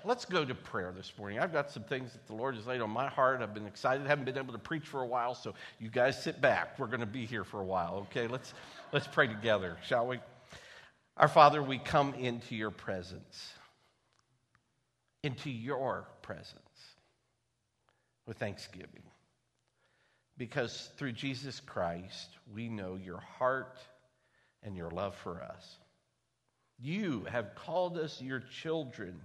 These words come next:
because by faith we have been born again, and we've gained access because of the sacrifice of Jesus Christ on Calvary.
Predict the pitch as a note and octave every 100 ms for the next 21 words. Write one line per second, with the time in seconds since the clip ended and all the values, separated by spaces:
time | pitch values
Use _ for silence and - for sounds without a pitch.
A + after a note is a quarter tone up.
0 | - A#2 - D3+ C3+ A2 - - - A#2
1 | A2+ - - G3+ D3 A2 G#2+ - - B2+
2 | E3 F#3+ F#3+ F3 D#3 C#3+ D3+ C#3+ A#2+ C3+
3 | C#3 C#3 C#3 B2 - - B2 G2 A#2 G#2+
4 | G2 F2 - - _ _ _ _ _ _
5 | F#2+ G#2 A#2+ A#2+ C3 A#2 A2 G#2+ - G2
6 | - - - G#2+ - G#2 G2+ G#2 - B2+
7 | - G#2 - G2 F#2 A2+ G2 A#2+ A2 A#2
8 | - - G2+ F2+ F#2+ - G2+ F2+ - G2
9 | G#2 - - -